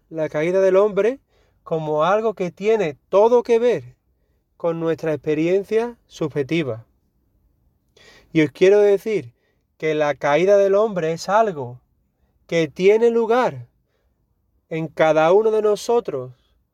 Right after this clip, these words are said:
cada día en nuestras vidas.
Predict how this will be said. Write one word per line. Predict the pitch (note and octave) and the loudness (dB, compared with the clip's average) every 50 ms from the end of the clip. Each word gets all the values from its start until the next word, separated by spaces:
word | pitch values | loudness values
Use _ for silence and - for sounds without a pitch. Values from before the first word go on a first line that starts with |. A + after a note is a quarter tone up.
| _ _ _ _ _ _ _ _ | _ _ _ _ _ _ _ _
cada | - E3+ F#3 G3 G#3 G#3 G3+ | 0 2 2 4 4 2 2
día | G3 A3 A3 A3+ A#3 A#3+ B3 - | 0 -2 -4 -6 -6 -8 -10 -12
en | - D#3+ D#3 D3+ | -12 -10 -8 -8
nuestras | D3+ D#3 D3 - D3 C#3 B2+ | -8 -8 -8 -8 -10 -10 -8
vidas. | B2+ B2+ B2+ A#2 A#2 A#2+ - _ _ _ | -8 -10 -10 -10 -12 -16 -18 _ _ _